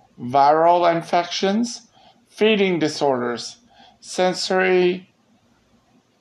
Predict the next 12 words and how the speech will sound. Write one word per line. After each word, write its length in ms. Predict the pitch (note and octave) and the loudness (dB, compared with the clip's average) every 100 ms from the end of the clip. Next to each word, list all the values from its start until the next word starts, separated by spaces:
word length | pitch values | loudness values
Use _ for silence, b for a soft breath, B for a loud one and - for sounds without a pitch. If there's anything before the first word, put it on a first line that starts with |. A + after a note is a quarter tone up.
| _ | _
integration 1120 | C#3 D3+ D3+ - D#3+ D#3 E3 D#3+ - D#3+ D#3 D3+ | -4 -4 -4 -4 -2 0 0 0 0 0 0 -2
dysfunction, 1600 | D#3 D3+ - - - - - D#3 D3+ C3 - B2+ G#2+ G#2+ - _ _ b b b - | -4 -4 -12 -14 -14 -16 -4 -2 -2 -4 -4 -4 -4 -8 -16 _ _ b b b -20
sleeping 680 | - G3 A3 B3+ G3+ F3 | -8 0 2 2 0 -2
disorders, 500 | C#3+ C#3 C3+ B2+ C#3 | -2 -4 -4 -2 -4
and 220 | C#3+ D3+ C#3+ | -4 -4 -2
more. 480 | C3 B2 A2+ A2 _ _ _ _ _ _ _ _ _ _ _ B B B B - | -2 -2 -4 -6 _ _ _ _ _ _ _ _ _ _ _ B B B B 0
Autism 720 | E3+ G#3 - G3+ G#3 G3 F#3 | 2 2 0 -2 0 0 0
is 540 | F3 E3+ D#3+ - - _ - | 0 0 -2 -10 -14 _ -4
diagnosed 720 | D3+ D#3 D3 C#3+ D3+ D3+ - | 2 2 2 0 0 -2 -2
four 240 | D3+ E3 E3 | 0 0 0
times 540 | E3 D3+ D3+ D#3 D3+ | 0 0 2 -2 -6
m-, 400 | B2+ C3 B2 | -8 -6 -6